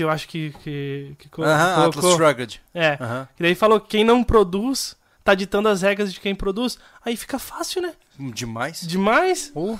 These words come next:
Speaker 2: é muito mais fácil, né? Mas, enfim, então vamos lá. Temos um score aí de quatro a,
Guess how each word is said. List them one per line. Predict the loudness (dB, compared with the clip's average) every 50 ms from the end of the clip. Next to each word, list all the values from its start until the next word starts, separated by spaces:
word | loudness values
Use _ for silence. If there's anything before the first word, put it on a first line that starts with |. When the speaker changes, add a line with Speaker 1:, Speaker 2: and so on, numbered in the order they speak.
| -8 -6
Speaker 2:
é | -2 0
muito | 0 2 2 2 2 2
mais | 0 0 0 -2 -2
fácil, | -2 -2 -2 -4 -6 -10 -10
né? | -10 -10 -10 -12 -16 -20 -20 -20 -20 -20 -20 -20 -20 -14 -4
Mas, | 0 2 4 4 2 0 -2 -4 -6 -6
enfim, | -6 -6 -6 -6 -6 -6 -6
então | -4 0 2 2 4 4
vamos | 2 0 2 2 2
lá. | 2 2 0 -4 -14 _ _ _
Temos | -8 -6 -6 -6 -6 -6
um | -4
score | -4 -4 0 4 6 6 6 4
aí | 2 0 -2 -2 -4
de | -6 -6 -6 -6 -8 -8 -12 _ _ _ _ _ _ _ _ _ 0
quatro | 2 4 4 2 0 -2 0 2
a, | 2 2 2 2 2 0 -2 -6 -10 -18